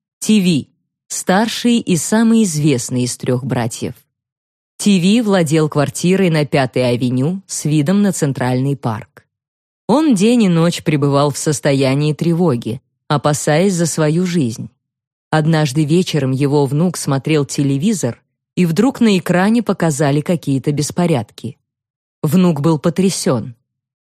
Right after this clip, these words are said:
Его дед молниеносно примчался на шум с оружием в руке. Ти Ви не расставался с пистолетом, а когда покидал Нью-Йорк, никому не сообщал, куда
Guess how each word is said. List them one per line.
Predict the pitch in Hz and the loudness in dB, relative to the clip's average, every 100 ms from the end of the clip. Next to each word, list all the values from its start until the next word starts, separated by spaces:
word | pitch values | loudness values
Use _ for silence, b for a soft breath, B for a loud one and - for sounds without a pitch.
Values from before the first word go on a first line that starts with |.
| 151 | 0
Его | 165 151 | 2 2
дед | 156 165 170 160 | 2 0 0 0
молниеносно | 156 160 165 160 170 196 185 147 | 0 2 2 2 0 0 -2 0
примчался | 147 147 - 156 143 139 | 0 0 0 0 0 -2
на | 135 127 | -2 -2
шум | - 220 160 | -2 -2 -2
с | - | -2
оружием | 127 135 135 151 147 | -2 0 0 0 0
в | 147 | 0
руке. | 170 - 120 - _ _ _ _ _ _ - | -2 -4 -8 -8 _ _ _ _ _ _ -10
Ти | - 202 | 0 2
Ви | 190 202 | 4 4
не | 196 | 2
расставался | 185 - 196 185 170 131 131 | 0 -2 0 2 2 0 -4
с | 123 | -4
пистолетом, | 127 117 127 117 117 117 127 _ _ _ _ | -4 -2 -2 -2 -2 -6 -10 _ _ _ _
а | - 143 | -4 0
когда | 156 160 151 | 0 2 0
покидал | 139 147 156 151 139 | 0 0 0 0 0
Нью-Йорк, | 143 139 139 185 - - _ _ _ - | 0 0 0 0 -2 -10 _ _ _ -2
никому | 175 170 170 151 165 | 0 2 2 2 2
не | 190 | 2
сообщал, | 175 190 170 - 180 143 | 0 -2 -2 0 0 0
куда | 127 - 135 151 208 | -2 -4 0 0 -2